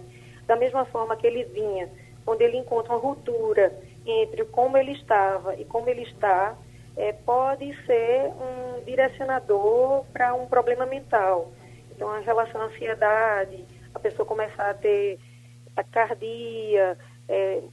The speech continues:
sudorese, as mãos suadas, é, uma dificuldade com sono, insônia, é, muita angústia, tristeza. É, o, o, é, se a gente for falar do ponto de vista psiquiátrico, o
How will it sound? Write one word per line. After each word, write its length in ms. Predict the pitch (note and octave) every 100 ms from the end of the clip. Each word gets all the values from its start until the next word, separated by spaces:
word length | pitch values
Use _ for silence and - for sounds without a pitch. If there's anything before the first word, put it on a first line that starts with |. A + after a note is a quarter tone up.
| -
sudorese, 1080 | G#3 A3 A#3 A3 A3 A3+ A3+ G3+ F#3 G3 G3
as 140 | G3
mãos 180 | G3+ G#3
suadas, 720 | - A#3 G#3 G#3+ G#3 G3+ F#3 - -
é, 680 | - G3 F#3 F#3+ F#3 F#3 - - - - -
uma 240 | G3+ G#3+
dificuldade 540 | G#3+ - - G#3+ G#3 -
com 180 | - B3 -
sono, 640 | - A3+ A#3 A#3 G#3+ G3 G3
insônia, 840 | G#3+ - A3+ A#3+ A#3 G#3+ G3+ F#3+ - - - - -
é, 520 | G#3 G#3 G3+ G3+ G3+ A3+
muita 320 | B3 C#4 C4+
angústia, 840 | B3+ A#3 B3 C4 B3+ B3 - G#3+ G#3
tristeza. 1160 | - B3 - B3 B3 B3+ B3 A#3+ A3+ G3+ G3 - - - - -
É, 200 | A#3 A#3+
o, 420 | C#4+ D4+ - C4
o, 40 | -
é, 340 | A#3+ - -
se 60 | B3+
a 40 |
gente 140 | B3+ C#4+
for 100 | B3+
falar 200 | A#3+ A3+
do 80 | A3
ponto 200 | A3+ A3+
de 60 |
vista 240 | G#3+ G#3+ -
psiquiátrico, 920 | - - A3 G#3+ G#3 A3 B3 B3 B3
o 200 | -